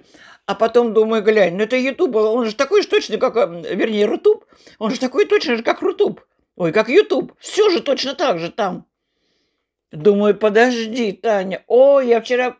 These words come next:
в три часа ночи легла спать. Да легла, перенервничала, не могу уснуть. Пере-, вот, э, переэмоцилась вот это вот. Ой, ну как же, ну как? Потом, Таня, думаю, стоп.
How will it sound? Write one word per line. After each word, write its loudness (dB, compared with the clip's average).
в -20
три -8
часа -2
ночи -4
легла 2
спать. -2
Да 2
легла, 2
перенервничала, -2
не -8
могу -2
уснуть. -6
Пере-, 2
вот, -2
э, -4
переэмоцилась 2
вот -6
это -4
вот. -8
Ой, -4
ну -4
как -4
же, -10
ну -6
как? -4
Потом, -8
Таня, -4
думаю, -4
стоп. -6